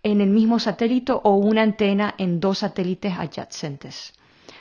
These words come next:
Podemos hacer interferometría con una sola pasada o interferometría de pasadas repetidas con la misma geometría. Y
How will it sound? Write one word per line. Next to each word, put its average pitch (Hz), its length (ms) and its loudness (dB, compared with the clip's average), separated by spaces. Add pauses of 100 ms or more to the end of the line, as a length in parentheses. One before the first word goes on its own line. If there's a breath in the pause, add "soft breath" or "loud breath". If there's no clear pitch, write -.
(120 loud breath)
Podemos 247 340 4
hacer 240 340 0
interferometría 233 920 0
con 190 260 -4
una 285 260 2
sola 254 320 -2
pasada 233 600 -2
o 202 400 -2
interferometría 220 960 0
de 202 100 -2
pasadas 190 540 -4
repetidas 185 880 -4 (400 loud breath)
con 190 160 -2
la 175 80 0
misma 190 320 -2
geometría. 170 640 -6 (840 soft breath)
Y 208 300 -2